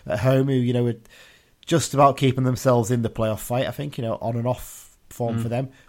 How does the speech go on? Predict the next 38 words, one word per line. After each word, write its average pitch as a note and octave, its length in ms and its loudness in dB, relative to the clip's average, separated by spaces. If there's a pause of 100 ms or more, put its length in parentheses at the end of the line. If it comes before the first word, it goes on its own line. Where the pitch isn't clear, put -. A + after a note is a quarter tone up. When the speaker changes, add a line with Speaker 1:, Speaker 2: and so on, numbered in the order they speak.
Speaker 1:
Colchester, C#3 600 -2
what C3+ 140 -2
a B2+ 40 -10
turnaround B2 440 -4
they've C3 200 -4
had. A2+ 180 -8
And, G#2+ 180 -8
I D#2 40 -10
mean, G#2+ 120 -10
they C3 120 -4
could A2+ 140 -6
Speaker 2:
Yeah. G#2+ 80 -2
Speaker 1:
easily G2+ 160 -6
finish G#2 220 -10
top - 180 -14
half, D#3 440 -8
to - 80 -18
be G2+ 60 -8
honest. B2 360 -8 (640)
Crawley, C3+ 600 4 (460)
gonna C3 140 0
be C3+ 80 0
Speaker 2:
<laughs> G3+ 80 4
Speaker 1:
fighting D3 260 4
for B2 100 -8
their A#2+ 80 0
lives. C3 280 2
You B2 60 0
never C3+ 180 -2
really, B2 280 -2
you, A#2 220 -6
you G2+ 180 -10
no C#3+ 200 0
idea A#2 160 0
what's A2+ 140 -6
gonna A2+ 120 -6
happen G#2+ 240 -8
there. A#2+ 300 -4